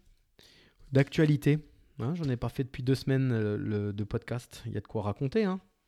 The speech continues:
Il y a de quoi raconter. Euh, c'est bien, au moins que ceux qui me suivent régulièrement, bah, vous voyez le, vous voyez l'évolution. Écoutez, ben, euh, pour toutes les personnes qui veulent nous rejoindre,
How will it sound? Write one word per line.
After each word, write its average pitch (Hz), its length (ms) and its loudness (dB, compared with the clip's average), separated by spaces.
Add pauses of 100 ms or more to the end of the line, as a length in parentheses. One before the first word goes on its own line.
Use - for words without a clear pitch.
(300)
Il 127 40 -10
y 127 40 -6
a 123 40 -8
de - 60 -18
quoi 123 140 -6
raconter. 110 440 -4 (840)
Euh, 98 480 -4 (1400)
c'est - 120 -6
bien, 135 160 6
au 123 80 8
moins 120 160 4
que 110 80 -2
ceux - 180 0
qui 123 140 2
me 113 60 4
suivent 123 240 4
régulièrement, 110 500 2
bah, 98 140 -4
vous 95 120 -10
voyez 101 320 -8
le, 92 400 -6 (1400)
vous 127 80 2
voyez 147 220 10
l'évolution. 127 420 8 (720)
Écoutez, 135 400 -2
ben, 131 220 -2
euh, 101 500 -2
pour - 260 -6
toutes - 200 -6
les 127 80 2
personnes 127 280 2
qui 120 140 -6
veulent 117 140 4
nous 117 160 2
rejoindre, 117 420 0